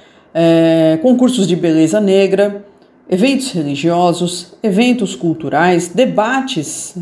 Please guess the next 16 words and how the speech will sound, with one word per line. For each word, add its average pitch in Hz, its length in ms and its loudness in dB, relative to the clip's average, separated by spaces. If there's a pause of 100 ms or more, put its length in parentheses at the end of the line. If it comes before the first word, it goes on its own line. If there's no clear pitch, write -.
(120)
em 165 100 -2
relação 175 420 -2
à 160 60 -2
questão 196 520 -2 (360)
do 165 80 -2
racismo 240 800 0 (280)
e 165 80 -4
da 175 160 0
intolerância 165 680 -2
religiosa, 170 640 0
tão 285 240 0
importantes. 220 920 -2 (220)
E 233 80 2
realmente 277 420 2
o 320 40 2
papel 247 720 0